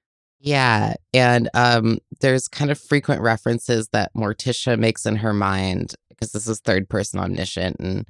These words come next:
I think we're more in Morticia's head than anything, though we're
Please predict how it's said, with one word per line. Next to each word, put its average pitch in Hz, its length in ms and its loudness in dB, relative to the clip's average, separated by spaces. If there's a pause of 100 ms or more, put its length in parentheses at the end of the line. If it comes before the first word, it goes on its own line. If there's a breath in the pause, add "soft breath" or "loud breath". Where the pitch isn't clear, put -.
(800)
I 277 40 -4
think 277 120 -6 (200)
we're 226 200 -8
more 160 280 -2
in 151 80 2
Morticia's 131 600 -2
head 117 200 -4
than 98 140 -2
anything, 110 640 -4
though 98 120 -2
we're 107 240 -2